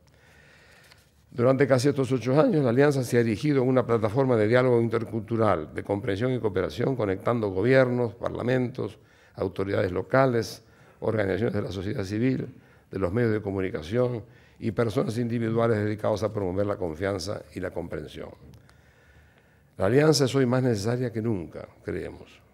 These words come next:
Es un instrumento oportuno para nuestras sociedades al vivir en un mundo cada vez más interdependiente,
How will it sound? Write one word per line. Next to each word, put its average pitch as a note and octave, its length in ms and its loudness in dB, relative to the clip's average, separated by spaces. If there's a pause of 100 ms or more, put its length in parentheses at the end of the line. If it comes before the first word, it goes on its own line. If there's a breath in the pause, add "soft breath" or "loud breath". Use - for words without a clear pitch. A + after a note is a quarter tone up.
(680 soft breath)
Es F#2 100 -10
un G#2+ 60 -2
instrumento A#2 480 -2
oportuno A#2 540 -2
para A2+ 160 4
nuestras A2 280 -2
sociedades G#2 640 0
al F#2+ 100 0
vivir G#2 200 -2
en A#2 80 -2
un G#2+ 120 -4
mundo A#2 260 0
cada G#2+ 180 0
vez A2 140 0
más G#2+ 240 -4
interdependiente, G#2 920 -6